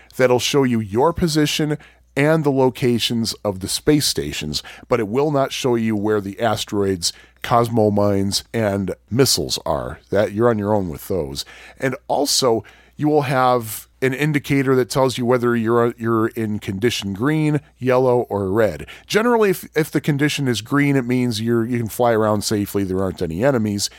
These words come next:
Condition yellow is usually what you're gonna have. And condition red means basically you're taking too freaking long, the spy ship is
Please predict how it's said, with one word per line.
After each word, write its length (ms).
Condition 520
yellow 380
is 180
usually 440
what 160
you're 120
gonna 200
have. 480
And 160
condition 720
red 380
means 380
basically 640
you're 100
taking 340
too 180
freaking 460
long, 300
the 60
spy 340
ship 300
is 240